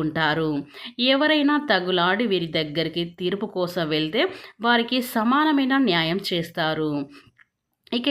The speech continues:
ఈ రాశి వారికి ఉన్న మరొక గుణం పరోపకార బుద్ధి అయితే ఎవరికైనా సరే వీరి పరోపకారం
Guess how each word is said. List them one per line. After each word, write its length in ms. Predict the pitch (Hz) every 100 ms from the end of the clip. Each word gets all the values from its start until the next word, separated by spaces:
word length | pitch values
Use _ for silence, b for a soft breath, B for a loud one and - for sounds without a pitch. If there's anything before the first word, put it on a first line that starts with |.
| 277
ఈ 40 | 208
రాశి 300 | 233 240 254
వారికి 260 | 226 226 240 180
ఉన్న 160 | 175 170 165 147
మరొక 260 | 160 175 196 175
గుణం 240 | 180 302 403 B B - -
పరోపకార 680 | 247 294 302 302 294 285 285 302 302 - _ _ _ 185
బుద్ధి 300 | 226 214 285 262
అయితే 280 | 190 175 202 202 196 196
ఎవరికైనా 540 | 202 269 269 247 240 240
సరే 200 | 208 196 277 214
వీరి 240 | 175 180 330 B B B -
పరోపకారం 600 | 254 294 294 294 294 294